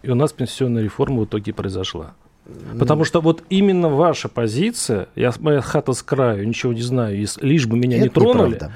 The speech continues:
Speaker 2: Это
Speaker 1: И
Speaker 2: неправда.
Speaker 1: д-, и получилось так, что вся Госдума, все депутаты
Speaker 2: Подождите.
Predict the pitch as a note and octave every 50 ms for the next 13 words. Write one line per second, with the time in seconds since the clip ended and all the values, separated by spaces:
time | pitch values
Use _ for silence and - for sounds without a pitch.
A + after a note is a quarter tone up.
0 | - - - F#3 A3 A#3+ - C#3+ B2 A2+ G2+ C#3 - - G3+ G#3+ E3+ G#3+ A3 -
1 | G#3+ A3+ G#3 - - - - F#3+ A3 A#3 G#3+ - - F#3 E3 C#3 - - C#3 A#2
2 | - - E3+ D#3 - - - B3 B3 F#3+ G#3 A3 F3+ D3 C3 C3 C#3+ C#3+ B2+ B2
3 | A#2 G#2 F#2+ - _ - - - - _ - - - A3 A#3+ G#3 A3 - - G#3
4 | G#3+ - - C#3 C#3 C3 A#2 - B2 - - - - -